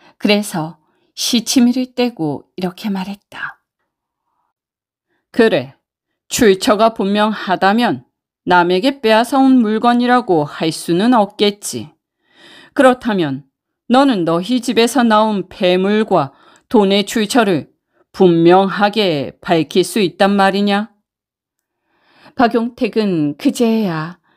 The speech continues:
살아날 길을 발견한 듯 얼굴에 기쁜 빛을 띠며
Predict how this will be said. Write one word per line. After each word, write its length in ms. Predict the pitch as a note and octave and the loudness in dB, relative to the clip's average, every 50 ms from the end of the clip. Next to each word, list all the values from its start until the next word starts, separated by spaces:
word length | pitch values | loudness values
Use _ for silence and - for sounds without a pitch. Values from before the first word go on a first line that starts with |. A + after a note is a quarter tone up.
| _ _ _ _ | _ _ _ _
살아날 560 | - - - C#4 C4+ B3 A#3+ A#3+ A#3 A#3 A#3 | -12 -4 -2 0 2 2 2 0 -2 -4 -6
길을 500 | A#3 - G3 E3 F3+ F3+ D#3+ C3+ C3 - | -6 -6 -4 -2 -2 -2 -2 -2 -4 -6
발견한 680 | - A3 A3+ G3+ G3 G#3 G#3 G#3+ G#3 G#3+ G#3+ G3 G3 F#3+ | -4 -2 -2 -2 0 -2 -2 -4 -4 -4 -6 -6 -6 -6
듯 260 | - D3+ C#3 D3 - _ _ _ _ _ _ _ - - - - | -6 -6 -6 -8 -10 _ _ _ _ _ _ _ -20 -20 -12 -2
얼굴에 800 | - G3 G3 G3 F#3+ - F#3+ G3 G3 F#3+ E3+ D3+ C#3 B2 F#2+ - | 0 2 2 2 0 -4 -4 -4 -2 -2 -2 -2 -4 -6 -8 -12
기쁜 720 | - - - G#3+ G#3 - _ - A3+ A3+ A#3+ B3+ B3+ - | -10 -6 -6 -6 -6 -6 _ -2 0 2 2 0 -2 -4
빛을 540 | - G3+ G#3 G#3 - - - B3+ A#3 A3+ - | -6 -8 -8 -8 -8 -6 -4 -4 -6 -6 -6
띠며 520 | - B3 A#3 G#3+ F3 D3 C#3+ C3+ B2+ - | -4 -2 -2 -2 -2 -2 -4 -6 -10 -12